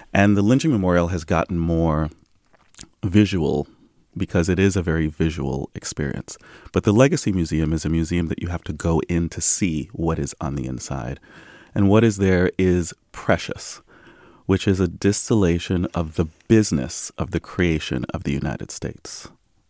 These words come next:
which I had never seen just laid out. It's a power of design. It's a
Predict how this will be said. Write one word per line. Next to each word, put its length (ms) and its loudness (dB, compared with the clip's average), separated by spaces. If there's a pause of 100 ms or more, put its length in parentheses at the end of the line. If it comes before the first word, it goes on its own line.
(120)
which 220 2
I 140 2
had 160 -2
never 300 2
seen 540 0
just 220 -10
laid 500 0
out. 420 -4 (500)
It's 160 2
a 40 0
power 260 4
of 100 -2
design. 640 -4
It's 200 -2
a 100 2